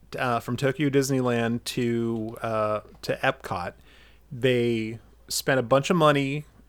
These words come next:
Uh, part, part of it was the guys getting funding to redoing the fountain. So they actually,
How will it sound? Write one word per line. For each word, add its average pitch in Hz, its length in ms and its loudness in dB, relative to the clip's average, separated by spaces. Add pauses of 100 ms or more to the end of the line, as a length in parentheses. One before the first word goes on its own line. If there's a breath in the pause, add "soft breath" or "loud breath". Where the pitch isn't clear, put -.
(100)
Uh, 120 160 2
part, - 340 2
part 190 240 8
of 196 120 6
it 190 120 2
was 139 200 2
the 127 100 2
guys 127 320 4
getting 123 260 2
funding 131 460 2
to 123 140 -2
redoing 120 460 2
the 110 80 -2
fountain. 107 460 0
So - 180 -2
they 127 120 0
actually, 135 480 -2